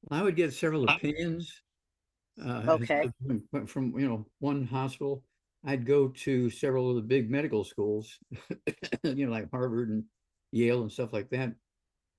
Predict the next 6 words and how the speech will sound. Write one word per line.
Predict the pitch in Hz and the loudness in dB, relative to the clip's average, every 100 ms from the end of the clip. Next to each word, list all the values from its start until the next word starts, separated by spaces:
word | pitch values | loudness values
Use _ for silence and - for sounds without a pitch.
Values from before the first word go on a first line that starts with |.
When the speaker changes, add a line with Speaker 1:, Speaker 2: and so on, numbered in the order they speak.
| _ _ _ _ | _ _ _ _
Speaker 1:
University | - 139 123 120 - | -2 2 2 2 0
of | 104 | -4
California, | - 123 104 131 120 117 | -4 -6 -6 -6 -4 -2
University | 110 120 123 110 113 | -2 -2 -2 -4 -8
of | |
Missouri, | 101 104 127 127 | -6 -2 0 -2